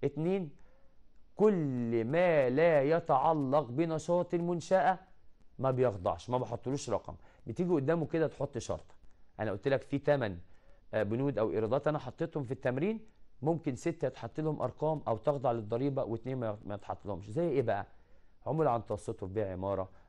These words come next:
آه، إيراد، إيراد عقار يملكه، آه، مثلا أي إيراد ناتج من حاجة ملهاش علاقة بالمنشأة اللي أنا فيها، يعني نظير أحاديث تلفزيونية لو هو بيدي في التلفزيون،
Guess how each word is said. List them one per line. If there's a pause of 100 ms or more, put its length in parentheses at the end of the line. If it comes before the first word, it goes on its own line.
آه،
إيراد،
إيراد
عقار
يملكه، (300)
آه،
مثلا (100)
أي
إيراد
ناتج
من
حاجة
ملهاش
علاقة
بالمنشأة
اللي
أنا
فيها، (560)
يعني
نظير
أحاديث
تلفزيونية
لو
هو
بيدي
في
التلفزيون،